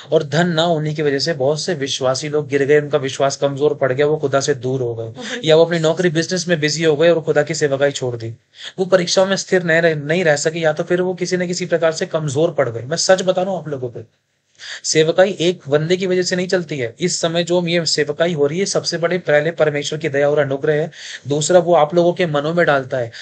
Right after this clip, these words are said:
Speaker 1: जिस प्रकार से वो हमारे मन में डालता है, हमारे सिखाने वालों के लिए बोना,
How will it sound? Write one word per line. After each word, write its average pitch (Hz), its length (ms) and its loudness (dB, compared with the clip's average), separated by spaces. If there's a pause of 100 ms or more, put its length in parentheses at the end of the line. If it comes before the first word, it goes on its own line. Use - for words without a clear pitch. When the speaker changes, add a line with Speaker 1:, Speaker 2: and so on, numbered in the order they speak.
(100)
Speaker 1:
जिस 160 140 -4
प्रकार 156 280 2
से 175 120 -2
वो 180 80 0
हमारे 147 400 0
मन 175 140 -2
में 170 160 -2
डालता 139 320 -4
है, 170 60 -4
हमारे 156 200 -2
सिखाने 147 440 -4
वालों 165 260 0
के 151 100 -6
लिए 143 140 0
बोना, 120 300 -4